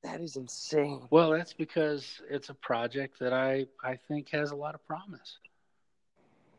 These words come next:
Speaker 2: You know? So, um, have you downloaded the app on your phone?
Speaker 1: Yep, of course I did. I haven't
Speaker 2: Yeah.
Speaker 1: downloaded my C R P T onto it yet, though.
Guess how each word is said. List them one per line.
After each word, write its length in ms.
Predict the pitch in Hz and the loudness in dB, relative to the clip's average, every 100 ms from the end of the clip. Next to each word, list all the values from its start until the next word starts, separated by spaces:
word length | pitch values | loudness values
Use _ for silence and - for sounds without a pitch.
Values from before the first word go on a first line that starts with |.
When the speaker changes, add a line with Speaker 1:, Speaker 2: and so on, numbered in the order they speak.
| _ _ - - - _ - - | _ _ -20 -20 -20 _ -16 -8
Speaker 2:
You 140 | 107 | -6
know? 280 | 104 123 143 _ _ | -6 -8 -10 _ _
So, 480 | - 120 113 107 104 98 - - - _ _ - 120 | 2 6 6 6 2 -4 -12 -20 -20 _ _ -10 -2
um, 500 | 117 113 110 107 101 _ _ _ _ _ _ - - - | 0 0 0 -4 -8 _ _ _ _ _ _ -18 -16 4
have 180 | 131 | 6
you 180 | 135 131 | 8 6
downloaded 600 | 117 117 127 127 131 123 | 4 2 4 4 2 2
the 180 | 110 104 | -2 0
app 260 | 117 123 135 | 0 -2 -4
on 120 | 131 | -4
your 140 | 120 | -4
phone? 300 | - 123 147 - _ _ _ _ 117 | -4 -4 -4 -12 _ _ _ _ 4
Speaker 1:
Yep, 240 | 127 - _ | 6 6 _
of 120 | 110 | -2
course 240 | 117 120 - | 2 2 2
I 80 | 95 | -2
did. 200 | 101 - - | -2 -6 -2
I 80 | 127 | 4
haven't 240 | 127 139 135 | 6 4 4
Speaker 2:
Yeah. 60 | |
Speaker 1:
downloaded 360 | 127 120 120 117 | 2 0 -4 -4
my 100 | 117 | -6
C 240 | - 120 | -4 -4
R 120 | 107 | -4
P 180 | 113 107 | -8 -14
T 240 | - 113 110 | -10 -8 -6
onto 260 | 101 104 | -8 -10
it 160 | 101 - | -12 -8
yet, 160 | 85 - | -8 -8
though. 180 | 64 | -14